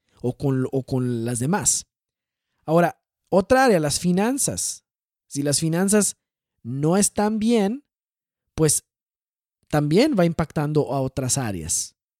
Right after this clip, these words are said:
¿sí? Si las finanzas no están bien. Si, y así, o sea, están conectadas. O sea, no sé, dime cuándo estar mal en un área te ha sido, "Oh, me estoy súper bien en el trabajo,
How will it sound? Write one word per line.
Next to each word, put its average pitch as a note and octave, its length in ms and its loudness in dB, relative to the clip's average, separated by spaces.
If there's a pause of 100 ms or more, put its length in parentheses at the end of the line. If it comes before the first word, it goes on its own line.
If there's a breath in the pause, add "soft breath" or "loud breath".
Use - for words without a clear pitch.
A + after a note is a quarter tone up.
(140)
¿sí? D3+ 300 -4
Si E3+ 100 -2
las B2 160 -4
finanzas C3 360 -4
no C#3 120 -4
están C#3 320 -6
bien. E3+ 280 -2 (840)
Si, - 300 -2 (180)
y E3+ 140 0
así, C#4+ 280 4
o C#4+ 60 2
sea, G3 260 2 (300)
están A3+ 400 -2
conectadas. - 1080 -8
O - 20 -12
sea, F3+ 160 -4
no A#3 140 2
sé, C#4+ 180 -2
dime C4+ 320 -4
cuándo G3+ 800 0 (100)
estar F#3+ 380 0
mal G3+ 300 0
en G#3+ 100 -2
un G#3 140 0
área F3 240 0
te E3+ 160 -4
ha E3+ 80 -2
sido, F3+ 320 2
"Oh, D#3+ 320 -4
me B2 180 -8
estoy D#3+ 340 -2
súper C#3 460 -2
bien F#3 320 0
en D#4 120 0
el D4 120 -2
trabajo, B3 500 -2